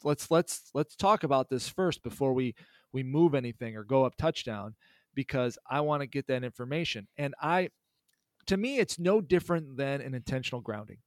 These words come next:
Quarterback rolls out and he gets laid out and he throws the ball away. As a referee, you're not looking up. You're looking at that quarterback. You're gonna make sure that n-, there's nothing crazy going on there. And, and by the time you look up, everything's done.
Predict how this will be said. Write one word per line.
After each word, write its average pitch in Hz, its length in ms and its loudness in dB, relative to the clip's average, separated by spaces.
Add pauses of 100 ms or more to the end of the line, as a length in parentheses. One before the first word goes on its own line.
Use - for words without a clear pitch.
(460)
Quarterback 185 520 6
rolls 160 300 4
out 131 320 2 (340)
and 135 300 0 (100)
he 156 180 -2
gets 147 220 0
laid 147 360 2
out 110 360 -2 (180)
and 139 120 -4
he 143 60 -2
throws 143 300 4
the 151 60 0
ball 143 220 4
away. 185 300 2
As 139 180 -2
a 147 80 2
referee, 175 480 2
you're 175 200 2
not 294 260 0
looking 127 340 -4
up. 131 260 0
You're 202 160 2
looking 277 280 -2
at 131 140 -2
that 120 180 -2
quarterback. 156 520 -4
You're 165 120 -2
gonna 240 180 -2
make 135 200 -4
sure 143 260 2
that 135 200 4 (520)
n-, 139 180 -12
there's 143 200 4
nothing 147 420 0 (300)
crazy 185 460 4
going 123 340 2
on 104 280 -4
there. 123 320 -2
And, 139 240 -6
and 135 240 -4 (300)
by 151 140 10
the 147 80 2
time 196 300 4
you 190 120 6
look 170 200 4
up, 220 200 2
everything's 156 460 2
done. 175 320 0